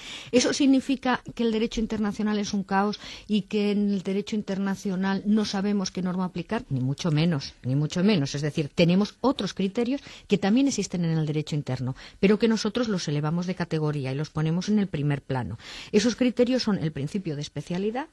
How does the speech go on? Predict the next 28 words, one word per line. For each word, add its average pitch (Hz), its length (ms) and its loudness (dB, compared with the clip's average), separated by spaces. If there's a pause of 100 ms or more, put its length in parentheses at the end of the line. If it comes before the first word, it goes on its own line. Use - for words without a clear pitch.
(140)
y 165 120 0
el 156 80 -2
principio 156 580 -4
de 143 140 -8
temporalidad. 131 720 -4 (320)
Es - 100 -20
decir, 143 220 -2 (200)
una 226 240 6
norma 139 480 2
especial 233 580 -2
se - 160 -6
aplica 165 420 -4
siempre, 196 600 0
o 139 80 -6
particular, 160 580 -4
se - 140 -6
aplica 165 300 -6
siempre 180 320 -4
con 247 160 0
preferencia 170 720 -4
a 160 100 -4
la 139 100 -2
general. 131 520 -4 (580)
Eso 190 200 0
significa 190 520 2
que - 100 -4
el 139 120 -2
tratado, 147 500 -2